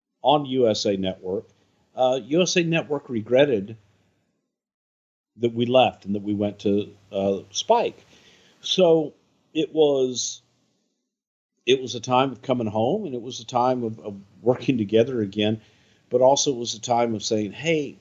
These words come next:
look, we're not just looking at the U S A Network, we're looking at N B C Universal as a whole and the different partnerships that we have." And how we can utilize those, and going through and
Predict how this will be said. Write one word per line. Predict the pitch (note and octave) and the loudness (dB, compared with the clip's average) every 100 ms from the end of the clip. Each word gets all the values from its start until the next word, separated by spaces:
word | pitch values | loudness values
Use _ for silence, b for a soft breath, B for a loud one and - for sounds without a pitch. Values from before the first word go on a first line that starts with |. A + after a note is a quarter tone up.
| - | -6
look, | C3+ D3 - - | 2 2 2 -6
we're | A#2+ | -2
not | C3 B2+ | -2 -2
just | - - A#2+ | -4 -4 -2
looking | C#3 C#3 A#2+ A2 | -2 -2 -4 -4
at | A2 | -4
the | F#2 | -6
U | G2+ G#2+ G#2 | -4 0 0
S | - | 0
A | G#2 | -2
Network, | G2 D#3+ C#3 C#3 D3 | 0 0 -2 -4 -4
we're | G2 | -2
looking | G#2+ A2+ A2+ A#2+ G#2 | 2 2 0 -6 -2
at | G#2 A2 A2 | -2 -2 -4
N | G#2+ | -6
B | A2 | -6
C | - G#2+ | -8 -6
Universal | G2+ A2 G2 A2+ A2+ A2 G#2 | -4 -4 0 -2 -2 -10 -10
as | F#2+ | -10
a | F#2 | -2
whole | D#3+ D#3 A#2 A#2 - b b b b - | 4 6 4 -2 -8 b b b b -4
and | A#2 | -2
the | G#2 | -2
different | B2 B2 A#2 | -4 -4 -6
partnerships | - D3 A#2+ B2+ - A#2+ G#2+ - | 2 2 2 -4 -2 0 0 -4
that | F#2+ | -8
we | G#2+ G#2 | -4 -2
have." | B2 E3 A#2 E2+ F#2+ - b b b | 4 4 4 2 -6 -14 b b b
And | A#2 A2 - - | -2 -2 -6 -10
how | - A#2+ | 2 2
we | A#2 | 2
can | A#2 A2 | -8 -6
utilize | C#3 F#3 A2 F2 E2 F#2+ | -4 -2 -2 -4 -8 -12
those, | F#2 E2 D2 D2 - A2 | -12 -12 -16 -16 -12 0
and | A2+ A2+ A2+ A2+ G#2 - | 4 4 2 -4 -10 -14
going | - C3 C3 B2 | -6 -4 -4 -6
through | - C3+ C#3 C3 A2 | -8 -2 0 2 0
and | G2+ | 0